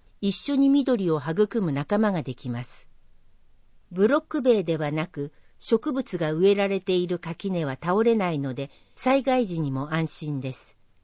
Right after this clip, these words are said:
緑の大切さやイベントなどの楽しい情報を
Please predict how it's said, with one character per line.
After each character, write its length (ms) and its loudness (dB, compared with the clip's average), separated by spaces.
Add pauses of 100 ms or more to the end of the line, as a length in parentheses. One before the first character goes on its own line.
(760)
緑 420 2
の 140 -2
大 220 0
切 260 -6
さ 180 -4
や 240 -4 (140)
イ 140 -2
ベ 160 4
ン 40 0
ト 140 -4
な 160 2
ど 140 -2
の 140 -2
楽 220 -2
し 220 -4
い 80 -4
情 240 0
報 380 -4
を 80 -8